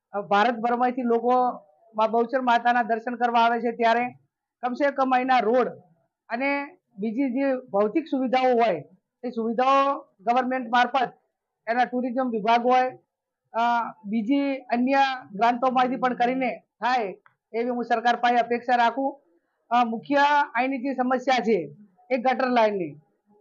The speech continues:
આવડા મોટું ઇન્ડસ્ટ્રી હોય તો એની અંદર ફંડિંગ, રોકાણ અને, અ, ઉત્તર ગુજરાત આખું ગૌરવ અનુભવે કે અહીંયા આવડા મોટા પ્રોજેક્ટો ચાલે છે, એટલે આ વિસ્તારની અંદર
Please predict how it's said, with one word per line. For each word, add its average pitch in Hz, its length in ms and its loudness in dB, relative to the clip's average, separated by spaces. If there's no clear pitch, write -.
આવડા 262 300 2
મોટું 277 560 -2
ઇન્ડસ્ટ્રી 269 340 -4
હોય 269 220 2
તો 269 100 -2
એની 269 220 0
અંદર 269 400 0
ફંડિંગ, 254 460 -2
રોકાણ 262 560 0
અને, 294 400 -2
અ, 240 60 -2
ઉત્તર 277 240 -2
ગુજરાત 285 400 -2
આખું 277 260 -2
ગૌરવ 269 320 2
અનુભવે 240 460 0
કે 226 60 -6
અહીંયા 262 220 0
આવડા 262 300 0
મોટા 269 260 0
પ્રોજેક્ટો 247 500 0
ચાલે 254 340 2
છે, 269 40 -4
એટલે 254 200 0
આ 247 80 4
વિસ્તારની 247 480 -4
અંદર 254 280 2